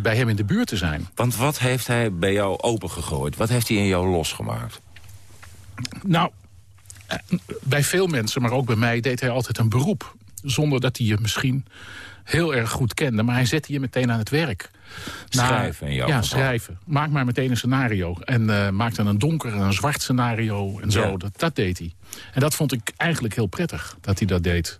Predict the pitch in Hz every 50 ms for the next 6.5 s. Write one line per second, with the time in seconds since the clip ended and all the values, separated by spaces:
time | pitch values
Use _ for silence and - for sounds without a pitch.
0 | - - - - - - - - - - - - - - - 92 92 85 - -
1 | 107 - - 113 - - 139 - 120 113 - 110 - - 101 - - 131 123 120
2 | - 131 147 143 - 101 110 104 98 98 98 95 95 98 - - - - - -
3 | - - - - - - 120 113 - - 120 104 107 104 107 107 110 104 104 -
4 | - - 123 117 117 - - - - - 143 131 123 135 123 120 123 120 123 131
5 | 143 139 - - - - - - - - - - - - - - 113 117 104 151
6 | 156 151 147 143 143 151 143 123 -